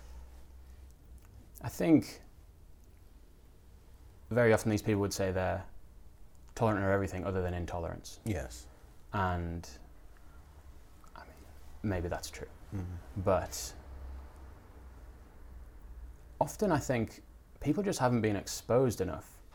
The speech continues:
Speaker 1: to people that are a bit different to them in
Speaker 2: Mm.
Speaker 1: the way that they think.
Speaker 2: Mm.
Speaker 1: And my experience running this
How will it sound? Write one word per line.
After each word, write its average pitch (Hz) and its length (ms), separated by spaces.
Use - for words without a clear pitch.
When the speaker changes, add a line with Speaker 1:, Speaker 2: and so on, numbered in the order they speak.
Speaker 1:
to 95 680
people 92 540
that 92 120
are 92 80
a 92 40
bit 104 120
different - 460
to 92 100
them 87 140
in 92 160
Speaker 2:
Mm. 90 220
Speaker 1:
the 95 80
way 87 120
that 85 100
they 82 120
think. - 320
Speaker 2:
Mm. 95 160
Speaker 1:
And 98 160
my 131 200
experience 95 640
running 101 300
this - 380